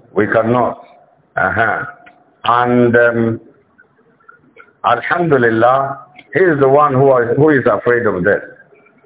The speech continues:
He was blabbing in one place in the, in the open,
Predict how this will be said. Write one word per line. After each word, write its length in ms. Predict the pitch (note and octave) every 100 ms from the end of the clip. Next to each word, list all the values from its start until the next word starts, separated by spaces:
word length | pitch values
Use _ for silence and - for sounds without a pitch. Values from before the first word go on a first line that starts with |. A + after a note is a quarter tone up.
| - _ _ _ _
He 100 | -
was 280 | A#2 B2+ A#2 - - G2+
blabbing 480 | B2 D3 D3+ D3+
in 260 | D3 C#3+ C#3+
one 440 | B2+ A#2+ C3 C3 C3
place 300 | A#2 A#2+ - -
in 160 | G2 G2+
the, 160 | G2+ G#2+
in 120 | G#2+
the 60 | G#2+
open, 480 | B2+ C3 A2+ A2+